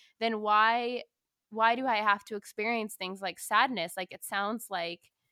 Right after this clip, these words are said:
somebody's playing a practical joke on me. It's not fair.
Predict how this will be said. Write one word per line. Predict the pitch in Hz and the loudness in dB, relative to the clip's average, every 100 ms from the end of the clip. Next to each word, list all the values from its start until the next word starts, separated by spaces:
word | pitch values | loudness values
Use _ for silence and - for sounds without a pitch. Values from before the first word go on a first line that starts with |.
| _ _ - | _ _ -8
somebody's | - 190 196 202 - _ _ _ _ | -4 -4 -4 -8 -12 _ _ _ _
playing | 226 196 190 | -4 -4 -4
a | |
practical | 202 202 190 - 190 208 | -2 -2 -2 -8 -8 -8
joke | 202 214 - | -6 -8 -6
on | 190 | -6
me. | 175 165 | -6 -12
It's | - | -10
not | 190 160 - | -8 -8 -6
fair. | 214 226 - - | -4 -2 -4 -12